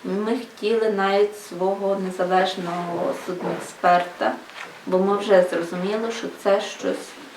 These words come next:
неясне. В четвер ми забираємо тіло, в п'ятницю ми ховаємо. Чекаємо ми місяць,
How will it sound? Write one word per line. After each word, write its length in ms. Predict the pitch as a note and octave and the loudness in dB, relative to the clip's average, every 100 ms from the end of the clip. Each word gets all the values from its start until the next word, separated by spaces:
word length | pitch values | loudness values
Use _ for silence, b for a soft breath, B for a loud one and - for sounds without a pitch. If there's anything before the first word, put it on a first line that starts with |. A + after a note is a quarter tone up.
| B B - - - | B B -20 -16 -6
неясне. 720 | G3 F#3+ F#3 - - - - - - - B B - | -4 -2 -2 -4 -8 -10 -12 -12 -16 -20 B B -16
В 40 | - | -8
четвер 480 | A3+ - F3+ F3+ F3+ | -8 -2 2 2 0
ми 160 | F#3+ B3 | -4 -4
забираємо 640 | - G3 F#3 F3+ - - F#3+ - | -4 -2 -2 -2 -4 -6 -8 -6
тіло, 380 | F3+ E3+ F3 F#3 B3+ - - - - - - - - - C#4+ - - - - - - - - - - - - - - - - - - - | -2 -2 -2 -6 -8 -14 -20 -20 -20 -20 -20 -20 -20 -18 -18 -18 -20 -20 -20 -20 -20 -20 -20 -20 -20 -20 -20 -20 -20 -20 -20 -20 -20 0
в 40 | |
п'ятницю 920 | G3+ G3 B3+ - A#3+ A#3+ - - A3+ A3 | 6 8 6 0 -4 -4 -8 -4 -2 -2
ми 160 | G3 G3+ | -2 -4
ховаємо. 760 | G#3 - G#3 G3 E3+ - F#3+ F#3+ - - - - - - | -4 2 2 4 0 -2 -6 -12 -14 -20 -20 -20 -20 -10
Чекаємо 560 | - - G3 B3+ C4+ B3+ | -6 -2 2 4 4 2
ми 100 | A3+ | 0
місяць, 640 | G3+ F3+ E3+ F3+ - C4 | -2 -4 -6 -6 -6 -6